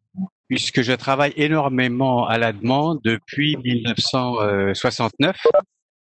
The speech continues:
Et juste pour faire court, une histoire longue, comme on dit en anglais, euh, en soixante-neuf, pendant deux ans, j'ai travaillé, euh, chez Michel Crozier,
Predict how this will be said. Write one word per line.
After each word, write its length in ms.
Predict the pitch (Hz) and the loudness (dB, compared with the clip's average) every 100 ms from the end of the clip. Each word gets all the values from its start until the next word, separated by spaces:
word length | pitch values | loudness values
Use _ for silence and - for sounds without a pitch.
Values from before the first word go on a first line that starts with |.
| _ _ _ | _ _ _
Et 560 | 123 123 117 113 107 107 | -2 0 2 2 2 0
juste 280 | 104 151 - | 2 0 -2
pour 160 | - 123 | -4 -4
faire 340 | - 147 127 | 0 0 0
court, 300 | - 151 135 | -4 0 2
une 80 | 120 | 2
histoire 360 | 113 - 127 113 | -2 0 0 2
longue, 260 | 135 143 | 2 0
comme 200 | 120 113 | 0 0
on 100 | 117 | 0
dit 180 | 107 120 | 0 0
en 160 | 117 110 | 0 2
anglais, 480 | 110 104 143 165 175 - - 175 _ - | 0 0 -2 -2 -8 -16 -20 -20 _ -4
euh, 440 | 113 110 107 104 110 | 0 2 2 2 2
en 120 | 117 | 0
soixante-neuf, 720 | - 139 - 131 - 139 139 | 0 -2 0 -2 0 0 0
pendant 220 | 135 110 110 | 0 0 0
deux 240 | 120 117 | 0 0
ans, 80 | 156 | 0
j'ai 120 | 127 | -2
travaillé, 600 | - 117 113 113 127 123 | -2 0 0 0 0 2
euh, 140 | 107 | 0
chez 160 | 95 117 | 0 0
Michel 320 | 110 - 117 | 0 2 0
Crozier, 560 | - 110 107 110 160 | 0 -2 0 0 -2